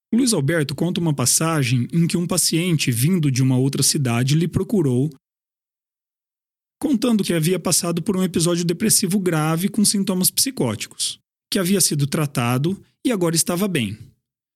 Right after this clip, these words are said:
Contava ainda que com o tratamento tinha conseguido voltar a trabalhar, participar de eventos sociais, retomar alguma atividade física e prazerosa, entre outras conquistas.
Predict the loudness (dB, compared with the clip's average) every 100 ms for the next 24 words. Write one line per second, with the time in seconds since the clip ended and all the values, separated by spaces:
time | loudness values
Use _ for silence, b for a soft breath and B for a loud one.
0 | _ -2 -2 0 0 2 2 2 2 0
1 | -2 0 2 2 0 2 2 2 0 -2
2 | -4 -2 0 0 0 0 0 0 0 0
3 | -2 -2 -2 0 0 0 0 -2 b b
4 | _ -2 0 -2 0 0 0 0 0 0
5 | 0 2 2 2 0 0 0 0 b b
6 | _ -4 -2 0 0 0 0 2 2 0
7 | 0 0 0 0 -2 0 2 2 0 -2
8 | 0 0 0 0 0 0 -2 0 2 2
9 | 2 0 0 0 0 0 2 0 -2 0
10 | -2 -2